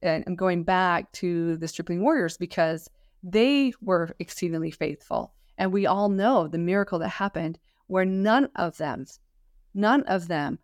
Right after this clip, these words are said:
lost their lives, but all of them were wounded. And it says many wounds, had received many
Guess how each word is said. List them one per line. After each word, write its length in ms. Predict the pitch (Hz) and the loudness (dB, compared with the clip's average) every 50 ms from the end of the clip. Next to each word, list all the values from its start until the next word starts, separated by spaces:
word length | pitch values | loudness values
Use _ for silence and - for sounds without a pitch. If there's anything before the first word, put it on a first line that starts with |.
| _ _ _ _ _ - | _ _ _ _ _ -8
lost 280 | 190 165 170 165 165 - | -2 -2 -2 -2 -2 -2
their 120 | 185 175 | -2 -2
lives, 420 | 175 185 208 190 151 - 180 - - _ _ _ _ _ _ _ _ _ | 0 2 2 0 0 0 -4 -8 -14 _ _ _ _ _ _ _ _ _
but 240 | - 180 - - _ _ _ _ - | -2 -2 -2 -2 _ _ _ _ 0
all 380 | 180 196 208 226 226 220 220 - | 4 6 6 6 6 4 2 0
of 140 | - 170 165 | -2 -4 -2
them 340 | 175 165 156 147 147 147 147 - _ _ _ _ _ _ _ _ _ _ _ - | -2 -2 -2 -2 -2 -4 -6 -10 _ _ _ _ _ _ _ _ _ _ _ -8
were 140 | 165 170 | -6 -6
wounded. 580 | 165 160 170 180 175 170 156 - 143 147 - - _ _ _ _ _ - | -4 -2 0 2 2 2 0 0 -2 -4 -6 -10 _ _ _ _ _ -6
And 180 | 170 170 165 165 | -4 -2 -2 -2
it 160 | - - - | -4 -6 -4
says 280 | - 180 170 - - _ _ _ - | -2 -2 -2 -2 -6 _ _ _ -4
many 600 | 175 180 196 214 233 233 202 165 139 139 - - - | 0 2 4 4 4 4 4 2 2 -2 -6 -8 -6
wounds, 540 | 160 160 151 135 123 120 - - - - - 190 | -4 -4 -2 -2 -4 -4 -6 -8 -10 -14 -16 -10
had 180 | 175 175 175 160 | -6 -6 -4 -2
received 480 | 175 175 - - 190 185 180 175 - - _ _ _ - | -4 -4 -4 -2 -2 -2 -2 -2 -6 -14 _ _ _ -8
many 720 | 180 180 180 185 190 185 185 180 180 165 156 139 147 - | -6 -4 -2 0 2 2 2 2 2 0 -2 -2 -6 -10